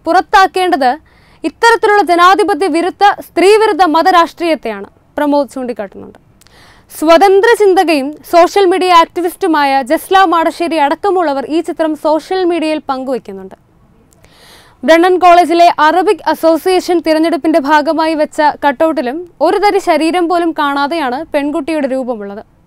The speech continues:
അത് കഴിഞ്ഞ് നടന്ന, ആ, വിജയാഹ്ലാദത്തിന്റെ ചിത്രങ്ങളിലും പുരുഷന്മാർക്കിടയിൽ സമ്പൂർണ്ണമായ ശരീരം മറച്ച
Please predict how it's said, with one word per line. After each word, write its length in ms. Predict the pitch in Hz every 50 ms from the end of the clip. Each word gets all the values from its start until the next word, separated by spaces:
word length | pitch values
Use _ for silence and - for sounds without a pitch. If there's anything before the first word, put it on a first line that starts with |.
| _ _ -
അത് 160 | 233 254 277
കഴിഞ്ഞ് 320 | 285 294 294 302 294 294 349 359 _ _ _ _ _ _ - - - -
നടന്ന, 260 | 311 302 302 269 320 320 320 - - - - 254
ആ, 60 | 262 269 247
വിജയാഹ്ലാദത്തിന്റെ 800 | 269 226 302 320 320 330 349 269 330 339 339 359 - - 339 370 -
ചിത്രങ്ങളിലും 540 | - 302 - 339 359 381 403 381 320 254 214 226 _ _ - - - _ -
പുരുഷന്മാർക്കിടയിൽ 840 | - 302 330 - 392 392 370 403 403 415 403 381 349 349 339 339 359
സമ്പൂർണ്ണമായ 760 | 311 - 359 320 311 311 349 403 427 427 392 392 359 359 359
ശരീരം 460 | - 311 311 311 330 339 339 359 330
മറച്ച 240 | 330 320 311 -